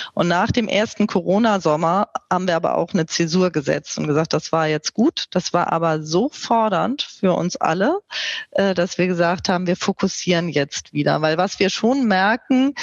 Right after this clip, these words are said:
dieser eine Aspekt der Nähe ist wichtig, aber was wirklich die Menschen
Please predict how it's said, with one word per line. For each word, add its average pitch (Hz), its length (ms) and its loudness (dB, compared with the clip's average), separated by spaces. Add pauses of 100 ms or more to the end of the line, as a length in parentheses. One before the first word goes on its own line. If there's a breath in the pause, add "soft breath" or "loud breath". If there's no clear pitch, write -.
(240 loud breath)
dieser 180 180 2
eine 202 240 2
Aspekt 196 400 -2
der 180 80 0
Nähe 214 280 2
ist 226 200 -4
wichtig, - 380 -2
aber 185 180 2
was 185 400 -4
wirklich 240 380 0
die 208 100 2
Menschen 202 640 0